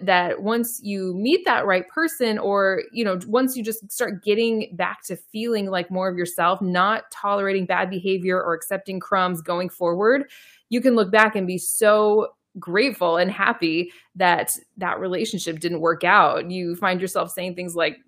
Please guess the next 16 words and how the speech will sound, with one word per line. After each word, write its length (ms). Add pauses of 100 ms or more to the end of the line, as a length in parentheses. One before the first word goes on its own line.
(160)
"Why 260
did 120
I 80
stay 260
in 120
that 200
for 80
so 200
<laughs> 320
long? 200 (100)
Like, 200
what 180
was 140
I 140
thinking? 520
Or 140